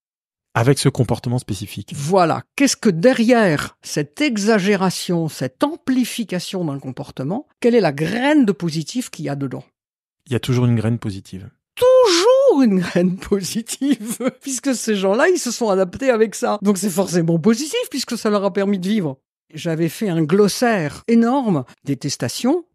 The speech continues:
Speaker 2: et en face de ce que ça voulait dire.
Speaker 1: Donc tous les comportements et la graine positive qui était, euh,
Speaker 2: Exact.
Speaker 1: intrinsèque.
Speaker 2: Tous les comportements négatifs qu'on peut juger, la graine positive qu'il y a dedans.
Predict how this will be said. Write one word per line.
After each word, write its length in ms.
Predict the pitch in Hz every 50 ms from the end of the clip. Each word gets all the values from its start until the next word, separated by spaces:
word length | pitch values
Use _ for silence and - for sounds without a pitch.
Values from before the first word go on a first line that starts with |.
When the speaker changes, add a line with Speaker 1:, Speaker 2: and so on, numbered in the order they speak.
| _ -
Speaker 2:
et 140 | 160 - -
en 100 | 156 151
face 260 | 139 - - 233 233 180
de 40 | 151 143
ce 80 | -
que 80 | - 160
ça 160 | 147 - 151
voulait 260 | 135 135 143 147 165
dire. 260 | 160 143 131 135 - _ -
Speaker 1:
Donc 160 | 123 107 -
tous 120 | - 165
les 120 | 165 160 143
comportements 800 | - 143 120 - 127 - - - 120 113 113 120 135 160 180 - - - - - _
et 120 | - 120 117
la 140 | 117 110 104
graine 280 | 110 120 135 147 147
positive 480 | 131 123 110 104 107 - - 147 135 -
qui 80 | - 110
était, 260 | - - 120 123 127
euh, 140 | 120 104 98
Speaker 2:
Exact. 320 | 95 - - - 147 -
Speaker 1:
intrinsèque. 640 | 117 117 - - 127 117 - - 101 92 - - _ _ _ _ _ -
Speaker 2:
Tous 100 | - 220
les 100 | 190 180
comportements 540 | - - 160 - 151 - - 165 160 165 180
négatifs 500 | 202 202 185 185 175 - - 185 - -
qu'on 140 | - 151
peut 120 | 135 - 143
juger, 320 | 127 139 127 156 220 247
la 120 | 220 170 147
graine 220 | - 170 170 160
positive 520 | - 156 143 139 131 - - 175 180 -
qu'il 120 | - - 139
y 40 | 135
a 40 |
dedans. 260 | 131 135 127 127 120